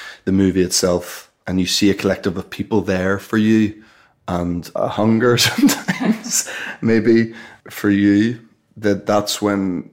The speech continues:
it's real, and all other times I don't get that. I don't feel like that. I don't think I put myself in a position to experience that. So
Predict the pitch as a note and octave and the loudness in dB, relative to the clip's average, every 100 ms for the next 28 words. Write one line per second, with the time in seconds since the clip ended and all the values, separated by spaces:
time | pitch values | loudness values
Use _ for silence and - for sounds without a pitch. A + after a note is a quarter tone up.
0 | - G#2 - G#2 A2+ G#2 G#2+ G#2 G2+ F#2+ | -10 -6 2 4 6 4 4 4 4 2
1 | G2 G2+ F#2+ F#2+ G2 E2 - _ _ - | -2 -2 -2 -2 -4 -6 -12 _ _ -4
2 | F2 - A#2 - F2 - F#2 F#2 A2 G#2 | -4 -4 -6 -6 -8 -8 -4 -4 -4 -6
3 | G#2+ G2+ F#2 - _ _ - F#2 F#2 - | -6 -4 -6 -8 _ _ -8 -8 -8 -8
4 | - G2 F#2+ F#2 F#2 F#2 E2 - A2+ A2 | -8 -6 -6 -6 -6 -6 -6 -4 -4 -4
5 | G#2+ A2+ G2+ - - G#2+ - G#2+ G#2+ G2+ | -2 -4 -4 -8 -12 -12 -6 -4 -2 -4
6 | - G#2+ F#2+ - _ - - - - - | -4 -6 -8 -16 _ -20 -20 -20 -10 -2
7 | G2 F#2 F#2 | 0 0 -4